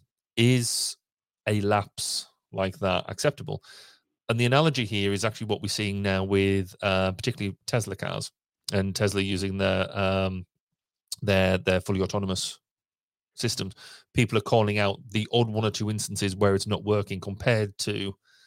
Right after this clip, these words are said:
what we've got at the moment. Um, and it'll be interesting to see the, how it would affect adoption if,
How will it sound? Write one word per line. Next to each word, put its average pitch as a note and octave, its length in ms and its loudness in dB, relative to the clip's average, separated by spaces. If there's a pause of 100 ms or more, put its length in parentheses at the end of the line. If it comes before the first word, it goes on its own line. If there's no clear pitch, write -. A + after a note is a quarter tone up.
(440)
what G#2+ 140 0
we've G2 100 -2
got G2 120 -2
at F#2+ 60 0
the E2+ 60 -10
moment. G2 480 0 (120)
Um, F#2+ 540 2 (460)
and A2 100 0
it'll G#2 80 2
be G#2+ 80 0
interesting F#2+ 200 -2
to - 60 -6
see G2+ 140 -2
the, F#2+ 340 -2 (580)
how G#2 260 2
it G2+ 80 0
would G2+ 120 0
affect - 380 -4
adoption F#2 580 -4 (180)
if, F#2 240 -6